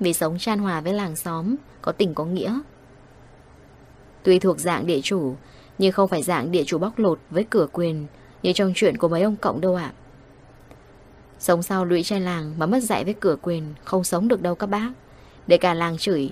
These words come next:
chỉ có nước bỏ xứ đi thôi. Đời nó không như chuyện.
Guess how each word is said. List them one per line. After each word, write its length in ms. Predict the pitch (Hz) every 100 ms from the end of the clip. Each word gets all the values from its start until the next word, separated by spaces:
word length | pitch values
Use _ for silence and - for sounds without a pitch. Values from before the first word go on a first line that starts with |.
| -
chỉ 140 | - 156
có 120 | 190
nước 280 | 233 294 214
bỏ 160 | 151
xứ 280 | 147 185 214
đi 120 | 233
thôi. 320 | 202 185 175 170 - - - - -
Đời 220 | - 160 156
nó 480 | 160 185 254 269 269
không 200 | - 190
như 100 | 190 180
chuyện. 240 | 208 175